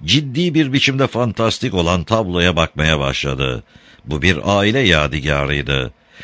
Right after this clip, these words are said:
Godlim'in paraya gereksinmesi olduğu zaman bile tabloyu satmaya yanaşmamıştı. Çünkü çok seviyordu. Banyoya girdiğinde Barbara Dickens'la oğlu Peter'ı düşünmeye başladı. Barbara'dan kimseye söz etmemişti.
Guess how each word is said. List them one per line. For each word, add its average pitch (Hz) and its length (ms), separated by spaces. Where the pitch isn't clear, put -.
Godlim'in 156 580
paraya 127 340
gereksinmesi 101 720
olduğu 82 360
zaman 78 380
bile 78 180
tabloyu 107 460
satmaya 110 420
yanaşmamıştı. 73 920
Çünkü 135 260
çok 165 220
seviyordu. 67 680
Banyoya 107 520
girdiğinde 78 680
Barbara 131 480
Dickens'la 98 480
oğlu 87 380
Peter'ı 95 500
düşünmeye 76 520
başladı. 65 640
Barbara'dan 71 680
kimseye 131 440
söz 104 240
etmemişti. 71 800